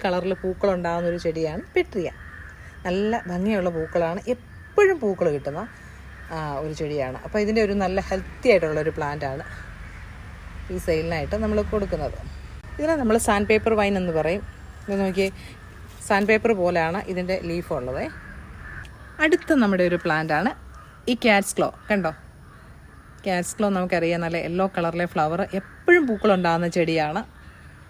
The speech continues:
നല്ല ഭംഗിയുള്ള പൂക്കളാണ്. ആ, പൂക്കളില്ലാത്തപ്പോഴും ഇതിൻ്റെ ലീഫ് കാണാൻ തന്നെ നല്ല അടിപൊളിയാണ്.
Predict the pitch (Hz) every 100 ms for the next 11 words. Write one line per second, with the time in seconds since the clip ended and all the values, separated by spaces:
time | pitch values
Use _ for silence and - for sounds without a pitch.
0 | - - - - 180 190 190 180 190 208
1 | 185 165 160 180 170 156 233 - - 170
2 | 170 165 160 190 190 220 185 185 202 220
3 | 214 233 220 185 196 196 185 185 190 220
4 | 185 175 175 175 175 165 170 180 - 175
5 | - 208 180 165 156 190